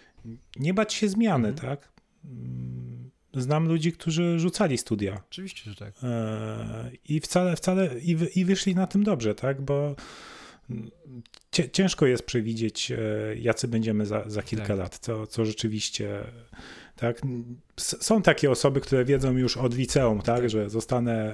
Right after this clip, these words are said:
Speaker 1: e, le-, lekarzem albo pra-, to zwykle to jest lekarz
Speaker 2: No.
Speaker 1: albo prawnik. To, to są właśnie takie zawody, które, o, wiesz już wcześniej, że chcesz w-, pracować w tym zawodzie.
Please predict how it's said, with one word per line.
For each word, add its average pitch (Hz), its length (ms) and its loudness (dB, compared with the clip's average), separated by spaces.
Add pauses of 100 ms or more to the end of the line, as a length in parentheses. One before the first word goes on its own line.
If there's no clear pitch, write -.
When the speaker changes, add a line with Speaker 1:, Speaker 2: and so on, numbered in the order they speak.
Speaker 1:
e, 107 280 -4 (580)
le-, 123 180 -6
lekarzem 139 520 6
albo 131 180 2
pra-, 139 200 2
to - 140 2
zwykle 165 320 4
to 156 100 4
jest 147 120 4
lekarz 160 320 4
Speaker 2:
No. 151 60 6
Speaker 1:
albo 143 140 2
prawnik. 107 360 2
To, 120 80 -2
to 123 120 -2
są 127 160 -2
właśnie 117 300 -4
takie - 240 -6
zawody, 127 340 -2
które, 120 320 -2 (560)
o, 131 240 -6 (280)
wiesz 147 280 2
już 143 160 0
wcześniej, 110 460 0
że 104 120 -2
chcesz 107 240 -2
w-, - 140 -16
pracować 107 520 -2
w - 60 -12
tym 95 140 -4
zawodzie. 92 420 -6